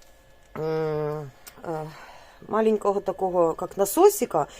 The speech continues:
який ганяє воду по трубам. Коротше, це для то-, отоплення. Отоплення в мене газове, але ж, е, якщо нема насосик, якщо світла нема і насосик не буде ганяти, то отоплення, звісно, працювати не буде. Оце, коротше, для цього.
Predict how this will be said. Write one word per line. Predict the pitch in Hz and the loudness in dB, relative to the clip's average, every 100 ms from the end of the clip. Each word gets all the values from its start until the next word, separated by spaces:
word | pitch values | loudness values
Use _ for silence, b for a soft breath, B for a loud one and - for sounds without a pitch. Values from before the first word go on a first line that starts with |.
| B - | B -2
який | 202 254 196 | 0 2 2
ганяє | 196 185 185 285 381 403 403 b b b b b b | 2 2 2 4 6 4 2 b b b b b b
воду | 165 226 285 339 | 0 4 6 6
по | - 226 | 4 0
трубам. | - 214 208 147 127 131 - - - | 2 2 2 0 -2 -6 -16 -2 6
Коротше, | 269 - 202 | 6 6 2
це | - 320 | 4 4
для | 226 226 | 8 8
то-, | 233 220 202 - | 6 6 6 4
отоплення. | 196 202 175 139 139 147 | 0 -2 0 0 0 -2
Отоплення | 226 214 220 196 | -2 2 4 4
в | 190 | 4
мене | 202 208 | 4 4
газове, | 220 285 240 160 135 - B B B - | 4 2 4 0 -2 -10 B B B 0
але | 190 202 220 | 4 6 4
ж, | 202 - - - | 2 -4 -6 -2
е, | 180 175 170 | 0 2 2
якщо | 156 196 196 220 | 4 2 4 2
нема | 196 185 185 175 160 156 - - | 2 2 2 2 2 -4 -12 -8
насосик, | 165 190 - 330 349 - 175 | -4 -2 0 0 0 -4 -2
якщо | 160 - 165 | -4 -2 -4
світла | - 175 156 143 | -2 -4 0 0
нема | 151 185 294 247 | 0 0 0 0
і | |
насосик | 180 165 180 196 - | -2 -4 -6 -6 -4
не | 170 | -4
буде | 170 175 | -4 -6
ганяти, | 190 220 339 415 B B B B B B _ | -2 -2 0 -4 B B B B B B _
то | 226 233 - | 6 6 6
отоплення, | 190 185 214 277 233 180 | 0 -2 -2 0 0 0
звісно, | - 240 247 214 175 | -4 -6 -4 -2 0
працювати | 170 202 - - | 0 0 -2 -4
не | 170 | -8
буде. | 135 131 147 | -6 -6 -6
Оце, | 170 - | -4 -4
коротше, | 247 196 202 - | -2 0 0 -4
для | 151 165 | -6 -8
цього. | - 143 131 | -6 -10 -10